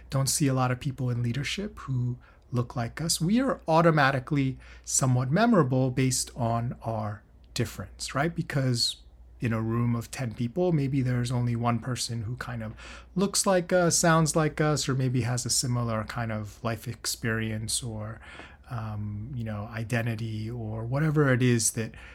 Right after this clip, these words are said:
sort of stands out, uh, amongst the crowd. So what I'm here to talk about today is it's really important to not be memorable just based on that difference, right?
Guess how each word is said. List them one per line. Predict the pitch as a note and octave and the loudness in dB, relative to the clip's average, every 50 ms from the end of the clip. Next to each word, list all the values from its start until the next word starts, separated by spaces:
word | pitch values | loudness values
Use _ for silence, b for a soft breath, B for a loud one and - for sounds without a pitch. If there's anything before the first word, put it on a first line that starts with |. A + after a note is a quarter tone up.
| B B | B B
sort | B - - D#3 C#3 | B 0 2 4 4
of | C3 | 4
stands | - - - C#3+ C#3 C3+ C3 B2+ A#2+ B2 | 4 2 2 2 4 4 4 2 2 2
out, | A#2+ A#2+ A#2 A2+ A#2 B2 - - - | 2 2 2 0 -4 -8 -12 -10 -8
uh, | A#2+ A2 A2 A2+ A2 A2 D3+ F#3+ E3 F#3 - - | -8 -6 -6 -6 -8 -8 -10 -10 -12 -12 -10 -8
amongst | C3 A2+ A#2+ A2+ A2 G2 - - - | -6 -4 -4 -4 -4 -4 -4 -4 -4
the | - A#2+ | -4 -6
crowd. | - - A#2 G#2+ G2 - - - - - - - - - - - - - - - - - - - - - - | -6 -6 -8 -8 -10 -14 -20 -20 -20 -20 -20 -20 -20 -20 -20 -20 -20 -20 -20 -20 -20 -20 -20 -20 -20 -12 -8
So | - - D#3 | -6 -2 2
what | F3 E3+ | 2 2
I'm | E3 C#3 | 4 4
here | C3 F#3+ G3+ | 2 2 0
to | F3+ - - | 0 -2 -6
talk | - - E3 D3+ - - | -6 -4 -4 -4 -4 -4
about | C#3+ C#3 C3 B2+ B2+ - | -4 -4 -4 -4 -6 -8
today | - D3 D3+ D#3+ E3 C3+ B2+ - B B B B B B - | -6 -4 -2 -2 -2 -2 -4 -6 B B B B B B 2
is | E3+ D#3 F#3 | 2 2 4
it's | F3 - - C3+ | 2 0 2 4
really | C3 D#3 G#3+ C4 C#4 C#4 | 4 6 6 6 6 4
important | C#4 C#4+ F3+ E3+ - - E3 F3 F3 - B2+ A2+ A#2+ - - - b b b b b b b - - - | 4 2 0 0 2 4 6 6 6 4 0 -6 -8 -10 -14 -18 b b b b b b b -14 -10 -6
to | - C3 | -2 0
not | C3 C3+ D3 E3+ G#3 A3 A3 - | 0 2 2 2 0 -2 -2 -2
be | A3 G3+ | 0 2
memorable | F3+ D#3+ D3 D3 D#3 D#3 D3+ C#3+ B2 B2+ B2 A#2+ | 4 4 4 6 6 6 6 4 4 4 2 2
just | A2+ - C3 B2 - - | 2 2 2 2 2 2
based | - B2+ A#2+ - - B2 | 2 2 2 2 0 0
on | A#2 A2+ | -2 -4
that | A2 G2 F#2+ - | -4 -6 -8 -10
difference, | - G#2 - - - - - - - - - - - - - - | -12 -12 -14 -14 -18 -20 -20 -16 -16 -16 -16 -16 -20 -20 -14 -8
right? | C#3+ C3+ D3+ G3 A#3 | -4 -4 -4 -4 -6